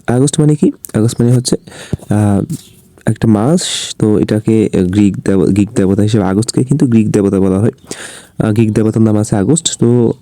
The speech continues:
সবসময় গ্রিক দেবতাকে, মানে আগস্টকে বড় করে তোলা, মানে সম্মান জানানো হয়, মানে বড়, বড় মাপের একজন দেবতা হিসেবে চিন্তা করা হয়। তাই গ্রিক দেবতা যদি আগস্ট হয়, তাহলে ইউজি মানে হচ্ছে আগস্ট। তো এটা হচ্ছে,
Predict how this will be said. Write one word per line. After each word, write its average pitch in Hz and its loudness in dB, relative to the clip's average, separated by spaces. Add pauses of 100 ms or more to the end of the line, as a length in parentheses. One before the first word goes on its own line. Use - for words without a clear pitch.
(180)
সবসময় 135 0 (380)
গ্রিক 113 2
দেবতাকে, 131 2
মানে 110 2
আগস্টকে 107 0 (480)
বড় 107 2
করে 113 -2
তোলা, 95 0
মানে 101 2
সম্মান 117 2
জানানো 104 2
হয়, 92 0
মানে - -2 (100)
বড়, 101 2 (160)
বড় 98 0
মাপের 98 0
একজন 98 2
দেবতা 95 0
হিসেবে 120 0
চিন্তা 107 -2
করা 87 0
হয়। 92 0
তাই 113 0 (520)
গ্রিক 117 4
দেবতা 127 2
যদি 127 2
আগস্ট 120 0
হয়, 127 2 (320)
তাহলে 107 2 (160)
ইউজি 113 2
মানে 117 4
হচ্ছে 123 0
আগস্ট। 139 0 (240)
তো 110 0
এটা 107 2
হচ্ছে, 107 0